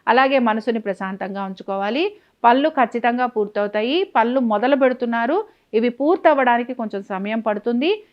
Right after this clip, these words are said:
కాబట్టి మీకు పేషెన్స్ తోటి, నమ్మకంతోటి మీ ప్రయత్నాలు మీరు మొదలు పెట్టండి. మరి ఈ రాశి వారు లక్ష్మీ ఆరాధన చేస్తూ ఉండటం, అమ్మవారికి సంబంధించిన అష్టోత్తరం రోజు గనక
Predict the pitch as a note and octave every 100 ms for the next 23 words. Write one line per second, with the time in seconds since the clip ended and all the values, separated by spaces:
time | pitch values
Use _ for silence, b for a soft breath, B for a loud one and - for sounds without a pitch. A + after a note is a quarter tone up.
0 | B G#3+ G#3+ A#3 C#4 A#3+ G#3+ C4+ C4+ G#3
1 | G#3+ G#3+ A#3+ A#3+ A3 G3 G3 C4 F4 G#4
2 | A#3 F#3+ G3 G#3 A3 G#3 G3+ G3+ G3+ F4
3 | A4 b b G#3+ A3+ A3 G3+ G#3+ G#3+ A#3
4 | A3+ C#4 D#4 G#3+ G#3+ E4+ - b b -
5 | G3+ G3 F#3+ F3 - E3+ F3 G3+ F3 -
6 | _ F#3+ A3+ A3+ A#3 C4+ D#4+ C4 B3+ A3
7 | G3 G3+ F#4+ b b b - G3 A#3+ C#4
8 | C4+ A3 G#3 G3 G3+ G#3+ F#3+ F#3 - G#3
9 | G3+ G#3 C#4+ G4 b b - G3+ A#3+ D4
10 | D#4 D4+ B3 A3+ G#3+ G#3 G3+ G3+ G#3 G3+
11 | - F#3 - C4 C#4 C4 A#3 G#3 G3+ G#3+
12 | A3+ A3+ G3 F#3+ F#3+ F#3